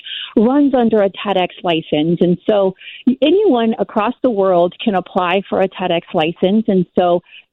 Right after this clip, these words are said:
coming out of the pandemic, Lisa, I was like, "You know what? I feel like it's a great time for us to, like, revisit, audit the ideas in which we live by." And I've always been such a big community connector, lover of ted and ted X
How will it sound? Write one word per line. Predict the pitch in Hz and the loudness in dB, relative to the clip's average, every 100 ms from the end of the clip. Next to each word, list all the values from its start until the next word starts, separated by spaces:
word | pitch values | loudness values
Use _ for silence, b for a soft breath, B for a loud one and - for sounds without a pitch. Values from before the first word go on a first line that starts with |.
| 285 | -2
coming | 269 277 262 | 2 2 2
out | 254 | 0
of | 220 | 0
the | 220 | -2
pandemic, | 202 220 196 202 220 214 | -2 -4 0 0 0 0
Lisa, | 208 196 - | 0 0 0
I | 190 - 202 | -2 0 0
was | 208 190 | 0 0
like, | 202 190 - | -2 -2 -2
"You | 277 | 0
know | 330 | 2
what? | 302 233 226 - - | 2 2 -2 -4 -6
I | 202 - | -4 -2
feel | 302 | 0
like | 370 392 | 2 0
it's | - | -2
a | 226 | -4
great | - 185 185 190 208 240 - | -4 -2 0 2 2 -2 -4
time | 226 208 202 190 | -4 -2 -2 -2
for | 208 | -2
us | 196 190 - | -2 -2 0
to, | 202 | 2
like, | 185 185 | 2 -2
revisit, | 175 185 220 208 208 190 196 190 - _ B _ _ _ | -2 0 2 2 0 2 2 2 -2 _ B _ _ _
audit | 135 160 202 233 | -4 0 0 0
the | 233 240 | 0 -2
ideas | 214 196 208 190 | -2 0 0 0
in | 196 | 0
which | 185 175 - | -2 -2 0
we | 196 | 2
live | 180 180 170 - | 4 2 -2 -4
by." | 180 170 170 175 180 | -4 -2 0 0 -2
And | 190 185 - | -2 -4 -2
I've | 185 190 | -2 0
always | 196 202 190 - | 0 0 0 -2
been | 190 180 | -4 -2
such | 190 - | -4 -4
a | 180 - | -4 0
big | 185 180 | 0 0
community | - 226 196 185 185 180 | 0 2 4 2 2 0
connector, | - 196 165 - - 170 170 170 B B B B | -2 -4 -6 -6 -2 0 0 -4 B B B B
lover | 180 190 233 240 | 2 2 0 0
of | 226 208 | 0 -2
ted | - 202 | -2 -2
and | 196 190 | 0 -2
ted | 185 | -2
X | 180 | -2